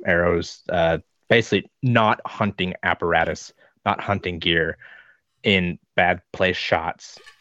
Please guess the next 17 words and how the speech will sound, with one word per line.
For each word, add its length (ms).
you 80
know, 120
through 160
the 80
legs 360
and 120
things 180
like 120
that. 380
And 320
so 420
someone 320
saw 220
photos 320
of 60
that 220
and 320